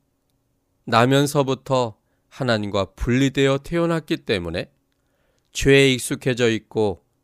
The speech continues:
그리고 악에 익숙해져 있기 때문에 우리 스스로는 생명 속에 그리고 선을 행할 수가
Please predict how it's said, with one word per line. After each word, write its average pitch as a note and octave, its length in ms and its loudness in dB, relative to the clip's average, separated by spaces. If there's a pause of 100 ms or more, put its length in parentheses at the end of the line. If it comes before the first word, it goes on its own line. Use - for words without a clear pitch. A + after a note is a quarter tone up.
(540)
그리고 G#2+ 560 0 (220)
악에 G#2 440 0
익숙해져 D#3+ 640 0
있기 C3 200 -4
때문에 G#2 480 -4 (500)
우리 D#3 400 2
스스로는 A#2+ 720 -6 (1120)
생명 B2+ 460 2
속에 G#2+ 520 -4 (300)
그리고 F#2+ 560 -4 (220)
선을 D#3+ 480 0
행할 C3 300 -2
수가 F#2+ 440 -4